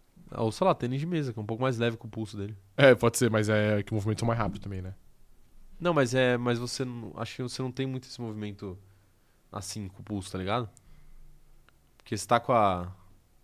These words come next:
Speaker 1: raquete,
Speaker 2: Ah, eu
Speaker 1: só
Speaker 2: acho que
Speaker 1: assim.
Speaker 2: tem sim, mano.
Speaker 1: A raquete de,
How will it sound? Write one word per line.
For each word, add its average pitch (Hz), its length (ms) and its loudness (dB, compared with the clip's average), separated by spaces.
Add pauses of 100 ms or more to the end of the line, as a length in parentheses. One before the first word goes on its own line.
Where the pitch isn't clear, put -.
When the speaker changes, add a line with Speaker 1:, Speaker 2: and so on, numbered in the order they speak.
(560)
Speaker 1:
raquete, - 600 -6
Speaker 2:
Ah, 101 120 2
eu 101 80 2
Speaker 1:
só 92 60 2
Speaker 2:
acho 127 100 0
que 120 60 -6
Speaker 1:
assim. 120 100 -6
Speaker 2:
tem - 100 -2
sim, 90 180 -8
mano. 90 180 -8 (120)
Speaker 1:
A 104 100 2
raquete 123 440 0
de, 113 580 0